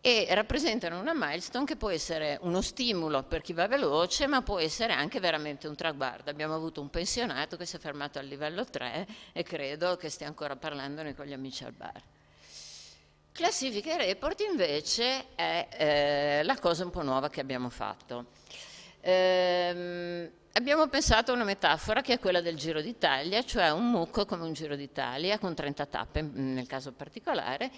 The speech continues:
e per noi erano trenta tappe a cronometro, cioè si gareggiava innanzitutto con se stessi, si doveva risolvere l'esercizio prima possibile.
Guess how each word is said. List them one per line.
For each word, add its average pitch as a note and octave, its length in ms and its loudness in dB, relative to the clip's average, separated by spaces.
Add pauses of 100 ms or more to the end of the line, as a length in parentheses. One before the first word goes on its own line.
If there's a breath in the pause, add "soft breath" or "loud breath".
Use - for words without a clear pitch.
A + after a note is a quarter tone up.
(180 loud breath)
e A#3+ 100 -4
per D#4 160 4
noi G3 160 2
erano C4 280 0
trenta C4 320 0
tappe D#3 300 -4
a D#3 40 -2
cronometro, C#3 680 -4
cioè E3 220 4
si - 160 -2
gareggiava F#3 560 2
innanzitutto F#3+ 640 -6
con D3+ 140 -6
se C#4 140 -2
stessi, D3+ 540 -4 (300 loud breath)
si - 180 0
doveva G#3 400 4 (180)
risolvere F3 760 4
l'esercizio A3 640 -4
prima A3 380 -4
possibile. B2 800 -8